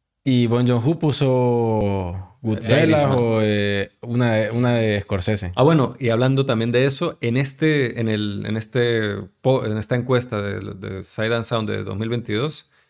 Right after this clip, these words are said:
Speaker 2: en-, entraron tres películas de los últimos tres años, que también es otra cosa que me pare-, de los últimos cinco años, que es otra cosa que me parece contradic-,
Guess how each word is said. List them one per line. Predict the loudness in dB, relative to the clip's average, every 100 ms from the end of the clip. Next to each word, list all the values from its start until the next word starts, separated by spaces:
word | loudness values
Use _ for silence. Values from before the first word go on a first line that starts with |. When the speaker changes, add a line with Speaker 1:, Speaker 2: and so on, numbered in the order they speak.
| _
Speaker 2:
en-, | -6 -6 -10 -6
entraron | -4 0 2 2 0
tres | -2 0
películas | 0 0 0 0 0
de | -2
los | -2 -4
últimos | -4 -4 -6
tres | -6 -4
años, | -4 -4 -10 -14 -10
que | -6
también | -4 -2 0
es |
otra | 0 -2
cosa | -2 0
que | 0
me | 0
pare-, | 0 -2
de | -2
los | -2
últimos | 0 0 0
cinco | 0 0
años, | 0 -4 -10 _ _ _
que | 0
es |
otra | 2 2
cosa | 2 2
que | 0
me | 0
parece | 0 2 2 2
contradic-, | 0 -2 -4 -6